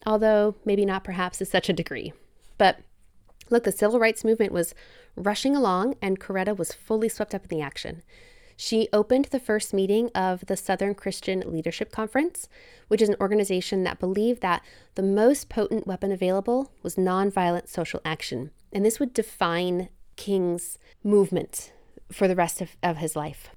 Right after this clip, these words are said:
Coretta and Martin traveled extensively, uh, during this time, which connected them to world leaders and, you know, let them have a deeper understanding of the world and other social injustices. Um, it was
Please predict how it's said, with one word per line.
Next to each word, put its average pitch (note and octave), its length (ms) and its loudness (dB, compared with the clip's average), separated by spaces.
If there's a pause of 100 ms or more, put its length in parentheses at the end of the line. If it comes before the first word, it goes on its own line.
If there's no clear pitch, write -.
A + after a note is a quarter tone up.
(880)
Coretta E4+ 320 2
and A#3+ 100 2
Martin G3 280 0
traveled F#3+ 460 0
extensively, E3 720 -4 (160)
uh, E3+ 260 -4
during F3+ 220 0
this E3 120 -6
time, D#3 300 -4
which E3+ 160 -2
connected A3+ 380 0
them A#3 160 2
to F#3 240 -4
world E3+ 360 -2
leaders A#3+ 540 0
and, F3+ 240 -2 (580)
you A3 60 4
know, G3 140 2
let G3+ 120 0
them A3+ 120 -2
have G#3 180 -6
a F#3 40 -2
deeper F#3 360 -4
understanding D#3+ 760 -4
of D#3 460 -8
the F3+ 80 -2
world G3 560 0
and F3+ 140 6
other E3+ 200 6
social E3+ 320 0
injustices. - 800 -4 (580)
Um, D#3+ 380 -2
it G3+ 80 8
was G3+ 200 8